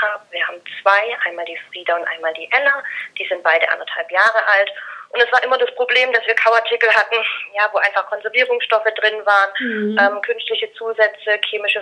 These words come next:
Speaker 1: Farbstoffe, ähm, und, ähm, das andere Problem war immer auch, dass sie einfach im Nu weg waren. Und, ähm, aus dieser Not raus ist dann Anfang zweitausendachtzehn Friella entstanden. Und, ähm, ja, wir haben in, produzieren hier in Süddeutschland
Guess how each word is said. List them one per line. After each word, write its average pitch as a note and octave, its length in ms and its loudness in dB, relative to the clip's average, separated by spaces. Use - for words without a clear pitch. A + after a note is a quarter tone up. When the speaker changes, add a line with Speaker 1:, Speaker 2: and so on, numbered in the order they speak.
Speaker 1:
Farbstoffe, F#3+ 600 2
ähm, F#3 560 0
und, G3+ 240 2
ähm, F#3+ 360 2
das G3 100 -4
andere F3+ 220 -4
Problem F#3+ 360 -4
war G3+ 140 2
immer F#3+ 320 2
auch, F#3 140 2
dass F#3 180 -4
sie F#3+ 80 -4
einfach G3 340 -2
im G3 140 -8
Nu G3 160 -12
weg A#3 280 2
waren. G3 320 6
Und, G#3 380 -2
ähm, G3 300 2
aus G#3+ 140 6
dieser A#3 220 0
Not A3 420 2
raus B3 240 6
ist - 180 -2
dann A3 160 4
Anfang A3+ 320 -2
zweitausendachtzehn G#3 840 0
Friella A3+ 380 2
entstanden. B3 580 2
Und, G#3+ 400 0
ähm, G3+ 400 0
ja, A3 200 4
wir F3+ 160 0
haben F#3 220 -6
in, F#3 360 -8
produzieren G3 480 -8
hier G3 140 -2
in G3 60 -10
Süddeutschland A#3+ 720 0